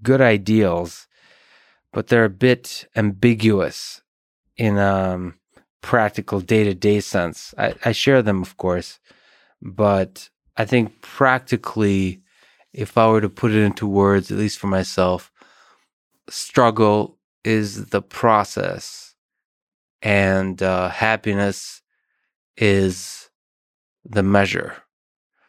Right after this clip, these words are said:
So day-to-day life actually looks like a constant struggle to improve yourself. And then the flip side of that is the gratitude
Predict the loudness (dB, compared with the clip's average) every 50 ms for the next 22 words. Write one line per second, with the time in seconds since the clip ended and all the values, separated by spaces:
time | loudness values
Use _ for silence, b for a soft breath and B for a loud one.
0 | _ _ _ _ _ _ -16 -6 -2 0 2 2 2 2 0 -2 -4 -8 _ _
1 | _ _ _ _ _ _ _ _ -12 -2 2 4 4 6 6 4 2 2 4 4
2 | 4 6 6 4 4 4 2 2 2 2 4 4 4 2 2 0 0 0 -2 -2
3 | -4 -4 -2 0 0 0 0 0 -2 -6 -12 -8 -8 -8 -8 -8 -10 -8 -4 0
4 | 0 0 0 0 -2 -4 -4 -4 -4 -8 -2 0 0 2 2 0 -2 -4 -4 -4
5 | -6 -6 -4 -4 -2 -2 -2 -2 -2 -6 -8 -8 -10 -10 -10 -12 -18 -20 _ _
6 | b b b b b b b b b b b b b b b _ _ -6 -2 0
7 | 2 2 2 2 0 -2 -4 _ _ _ _ _ _ _ _ _ _ _ _ _
8 | _ _ _ _ _ _ _ _ _ -20 -20 -20 _ _ _ _ _ _ _ -16
9 | -8 -2 0 0 0 0 -2 -2 0 2 2 2 2 0 0 2 2 2 0 -2
10 | -4 -2 -2 0 0 0 -2 -4 _ -10 -10 -10 -8 -8 -6 -4 -2 -2 -2 -2
11 | -4 -6 -8 -10 -6 -2 2 4 4 4 4 2 0 -4 -6 -6 -4 -2 -2 -4
12 | -4 -8